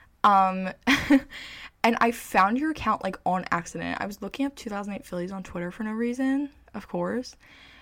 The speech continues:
and I found your account, and I thought it was genius that you were just acting like it was two thousand eight. Like, that's amazing. Uh,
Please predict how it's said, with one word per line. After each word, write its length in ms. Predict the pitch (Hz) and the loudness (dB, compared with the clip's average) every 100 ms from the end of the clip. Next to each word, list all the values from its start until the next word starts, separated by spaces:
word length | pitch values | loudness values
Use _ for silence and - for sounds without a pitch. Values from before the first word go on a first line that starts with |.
| - | -4
and 80 | 240 | 2
I 80 | 262 | 2
found 260 | - 214 | 4 4
your 120 | 233 240 | 4 2
account, 460 | 233 220 175 170 - | 2 2 2 0 -4
and 140 | 208 | 0
I 80 | 202 | 0
thought 180 | 202 220 | 0 -2
it 80 | 214 | -2
was 140 | 202 | -4
genius 400 | - 208 214 190 | -4 -2 -2 -4
that 120 | 185 | -4
you 100 | 190 | -2
were 80 | 185 | -4
just 160 | 185 185 | -6 -2
acting 320 | 190 180 - 180 | -2 0 -4 -8
like 160 | 175 | -6
it 40 | - | -8
was 120 | - | -10
two 120 | - | -8
thousand 220 | 175 175 | -6 -6
eight. 280 | 175 170 - _ _ _ _ _ | -6 -6 -10 _ _ _ _ _
Like, 360 | 202 185 - - _ | -4 -4 -6 -16 _
that's 160 | 214 208 | -8 -4
amazing. 500 | 196 185 175 - 180 _ _ _ _ _ - - - _ - | -2 -2 -2 -4 -10 _ _ _ _ _ -20 -20 -20 _ -2
Uh, 300 | 202 190 196 | 4 4 4